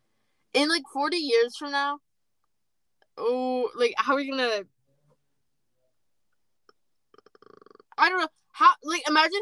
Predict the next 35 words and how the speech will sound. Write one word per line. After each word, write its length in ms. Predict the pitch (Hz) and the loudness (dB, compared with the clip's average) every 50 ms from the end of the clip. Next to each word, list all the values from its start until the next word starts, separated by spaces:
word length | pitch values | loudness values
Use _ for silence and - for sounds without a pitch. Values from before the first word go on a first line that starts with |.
| 392 403 | 0 0
having 220 | 381 381 381 370 | 0 0 -2 -8
a 40 | 349 | -10
conversation 760 | - - 294 277 277 302 - 269 233 240 254 - 285 285 277 254 | -6 -4 -4 -4 -4 -6 -4 -4 -4 -4 -6 -10 -12 -12 -10 -6
with 180 | 233 226 220 - _ | -6 -6 -6 -8 _
your 140 | 233 233 220 | -12 -12 -6
dad. 380 | 208 202 196 196 196 208 220 220 _ 208 | -4 -2 -2 0 0 -2 -4 -4 _ -8
Like, 220 | 220 214 208 - | -8 -8 -8 -8
imagine 380 | 240 240 233 247 254 294 277 262 | -4 -4 -4 -2 -2 -4 -6 -6
being 340 | 247 247 247 240 240 233 233 226 220 220 208 _ _ _ _ _ _ _ _ _ _ _ _ _ _ _ _ _ - | -6 -6 -6 -6 -6 -6 -8 -10 -12 -14 -16 _ _ _ _ _ _ _ _ _ _ _ _ _ _ _ _ _ -20
Chicago 540 | - - - 320 - 262 254 254 254 247 247 | -14 -8 -8 -2 4 6 6 6 6 6 4
West 320 | 240 240 240 254 247 - 233 | 4 4 4 2 -2 -6 -8
or 120 | 214 208 196 190 | -10 -10 -10 -14
Northwest 880 | 208 220 220 226 226 226 226 233 - 208 196 190 190 196 - - - - | -18 -14 -10 -8 -8 -8 -8 -10 -10 -10 -8 -8 -10 -12 -14 -18 -16 -10
and 240 | - 226 220 220 - - | -8 -8 -8 -8 -8 -8
having 300 | 220 - 233 240 269 262 | -4 -4 -2 -2 -2 -4
a 60 | 262 | -4
conversation. 440 | 254 269 247 247 247 254 247 240 240 233 - - | -4 -4 -4 -4 -4 -6 -8 -8 -8 -14 -14 -10
Well, 180 | - 214 214 208 - | -6 -2 -2 0 0
I 80 | 214 | 0
don't 120 | 240 240 233 | 0 0 -4
know 120 | 220 220 220 | -4 -4 -2
how 120 | 220 190 | -2 -2
old 240 | 190 196 196 190 - | -2 -4 -12 -12 -14
Chicago 340 | - _ - 202 196 - 196 | -20 _ -16 -16 -14 -10 -10
West 240 | 196 202 196 - - | -10 -10 -10 -8 -6
is. 220 | 196 196 196 196 | -6 -6 -4 -4
That 100 | 202 196 | -6 -6
was 100 | 196 202 | -6 -6
just 180 | 196 202 - - | -8 -10 -14 -16
the 120 | 196 - - | -18 -12 -8
first 280 | 202 196 202 - - | -6 -6 -6 -6 -10
one 160 | 196 196 196 | -12 -10 -8
that 100 | 196 190 | -4 -2
I 80 | 196 196 | -2 -2
saw. 360 | 196 - 202 196 190 190 196 | -2 -2 0 2 2 2 2